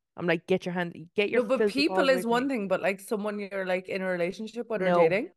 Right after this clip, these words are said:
Speaker 1: no, literally, not a chance. Ew, get it away from me, like.
Speaker 2: So what are your love languages? You're not a physical touch girly then, I'm
Speaker 1: Uh,
Speaker 2: guessing.
Speaker 1: uh, uh, acts of service, quality time.
Speaker 2: They're my, they're my not I'm the other three.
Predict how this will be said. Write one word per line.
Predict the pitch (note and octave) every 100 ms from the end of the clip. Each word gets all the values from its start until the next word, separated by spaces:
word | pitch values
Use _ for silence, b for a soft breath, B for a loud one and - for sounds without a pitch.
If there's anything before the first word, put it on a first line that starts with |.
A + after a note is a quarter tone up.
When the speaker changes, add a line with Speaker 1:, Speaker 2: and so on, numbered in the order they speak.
| -
Speaker 1:
no, | F#3 F3 D#3+
literally, | E3+ F#3+ F3 E3+ E3 D#3
not | E3+ F3+ E3
a |
chance. | D#3 D3 - - -
Ew, | F3+ D#3+
get | E3
it | -
away | E3 F3+
from | -
me, | - -
like. | - - _ _ _ _
Speaker 2:
So | - C#4
what | A#3 C#4
are |
your | D4+ C#4
love | B3+ C#4
languages? | A3+ G#3 G3+ F3+ D#3+
You're | G3 G#3
not | G#3+ A3
a |
physical | A3 G#3+ F#3+ G3
touch | E3 G3+ G#3
girly | - C#3 A2+
then, | - -
I'm | C#3
Speaker 1:
Uh, | A3+
Speaker 2:
guessing. | A3+ A3 -
Speaker 1:
uh, | A#3+ B3+ -
uh, | A3 A#3 -
acts | A#3 B3 -
of | B3
service, | A#3+ A3+ G#3 F#3 F#3 - -
quality | G#3 G#3 F#3+ C4
time. | G3+ F#3 - E3 _ _ _ _ _ _ _ _ _ _ - B B B _ -
Speaker 2:
They're | F3+ B3+ C4 E4+
my, | D#4 B3+ C#4 B3 - _ _ _ _ -
they're | A3+ B3+
my | B3+ A#3
not | A3 A3 C4 - _
I'm | F#3 A3+ A#3+ G3
the | G#3
other | G#3+ G#3+
three. | - E3+